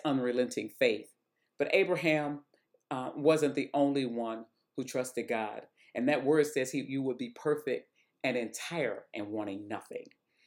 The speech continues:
Abraham's grandson, Jacob, is one worth examining. I won't go through the entire story, but Jacob's name meant deceiver, and that is what he is known for.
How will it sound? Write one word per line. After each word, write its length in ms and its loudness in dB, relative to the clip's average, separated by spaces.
Abraham's 500 6
grandson, 760 0
Jacob, 500 2
is 140 0
one 240 0
worth 200 -2
examining. 760 -4
I 80 0
won't 220 4
go 140 6
through 180 0
the 120 2
entire 360 2
story, 580 2
but 320 -2
Jacob's 460 4
name 600 2
meant 280 -2
deceiver, 640 -2
and 260 0
that 340 0
is 160 -6
what 220 0
he 120 0
is 160 -2
known 260 -2
for. 420 0